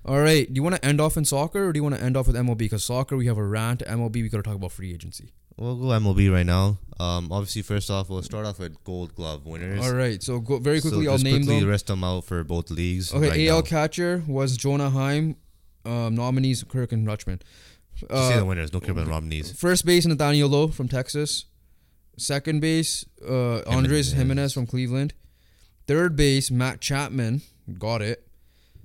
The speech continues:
Speaker 1: Uh, Anthony Volpe for shortstop. Uh, Steven Kwan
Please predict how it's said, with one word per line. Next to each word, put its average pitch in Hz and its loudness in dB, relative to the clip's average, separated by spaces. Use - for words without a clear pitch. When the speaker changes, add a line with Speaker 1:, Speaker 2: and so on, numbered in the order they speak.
Speaker 1:
Uh, 110 -4
Anthony 143 0
Volpe 139 2
for 135 0
shortstop. 156 -4
Uh, 120 -2
Steven 156 -2
Kwan 147 0